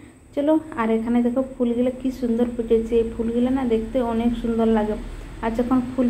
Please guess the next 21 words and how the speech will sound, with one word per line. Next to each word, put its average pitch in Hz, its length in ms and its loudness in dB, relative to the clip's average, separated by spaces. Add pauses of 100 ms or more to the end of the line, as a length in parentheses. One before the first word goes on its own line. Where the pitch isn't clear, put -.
ফুটে, 247 200 -2
এই 240 120 6
দেখো, 226 300 0 (480)
আমি 240 240 2
এখান 233 300 0
থেকে 247 240 2
নিয়ে 247 240 4
গেছি 233 260 0
আমাদের 233 280 0
বাড়িতে, 220 580 0 (580)
মানে 240 180 4
ওখানেও 240 340 4 (120)
খুব 254 120 2
সুন্দর 240 320 6
দেখছি 226 300 0
ফুটে 233 360 -2
আছে। 226 220 -2
আর 233 200 -2
এই 214 100 0
দেখো 220 240 -2
প্রজাপতিটা, 226 840 -2